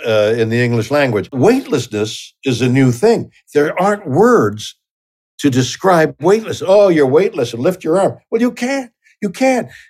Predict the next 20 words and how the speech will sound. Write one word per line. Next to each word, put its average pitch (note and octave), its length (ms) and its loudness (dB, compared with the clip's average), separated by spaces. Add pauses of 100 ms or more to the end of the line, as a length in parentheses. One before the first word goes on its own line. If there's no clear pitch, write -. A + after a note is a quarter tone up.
(140)
Uh, F3+ 280 6 (140)
yeah, G3 300 -4
we, G3 320 -2
we, G3 320 -4
the E3 160 4
whole A3+ 240 4
rehearsal F#3+ 560 2
part, A#2+ 360 2
the, A#2+ 120 0
the G#2+ 160 -8
practice G#3+ 420 0
part, A2+ 320 0 (200)
was C3 160 0
getting F3 340 2
in G#3 160 2
and G3+ 100 2
out F3+ 140 4
of D#3+ 80 2
that C#3 220 2
seat F#3+ 500 -4